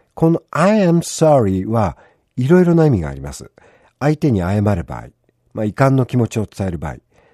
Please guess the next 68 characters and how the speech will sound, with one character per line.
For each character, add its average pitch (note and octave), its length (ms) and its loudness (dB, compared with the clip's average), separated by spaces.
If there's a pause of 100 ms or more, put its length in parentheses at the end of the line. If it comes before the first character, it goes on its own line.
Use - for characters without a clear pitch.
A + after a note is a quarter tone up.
(160)
残 D3 220 2
念 F#3 140 4
な G2+ 100 0
気 - 100 -10
持 E2 100 -6
ち - 100 -14
を D2+ 60 -12
伝 D#2 220 -12
え - 40 -14
る C#2 40 -16
場 E2 120 -8
合 D#2+ 60 -8
な D2 140 -10
ど B1+ 120 -20
で - 120 -18
す - 100 -20
け C#3 120 -16
れ C3+ 80 -16
ど F2+ 80 -10
も、 G#3 200 -4 (480)
今 F#3+ 140 0
日 C3+ 60 2
は B2 240 0 (240)
相 F3 180 -2
手 F#3 140 -8
の C#3+ 140 -2
言 A#2+ 120 -8
っ G#2+ 40 -10
て - 180 -2
い - 20 2
る D3+ 60 -8
こ D3+ 120 -4
と G#2 100 -6
を D#2 40 -6
聞 - 220 -20
き - 80 -20
返 A#2 200 -2
し - 120 -12
て、 F2 180 -6 (300)
も F3 180 4
う F#3 40 2
一 - 120 -8
度 E3+ 80 2
言 D#3+ 80 2
っ - 20 -18
て - 120 0
も F3+ 100 4
ら F3+ 80 4
う F3 60 0
と F3 100 -6
き G#2+ 100 -10
に E2 120 -4
使 - 200 -12
う E2+ 60 -6
表 D#2 200 -8
現 E2+ 260 -4
の F2+ 320 -8
一 - 220 -12
つ - 60 -16
と E2+ 100 -10
し - 60 -14
て D#3 80 -10
紹 G#2+ 160 -6
介 D2+ 140 -12
し - 80 -14
ま C2+ 80 -12
し - 60 -20
た。 - 100 -18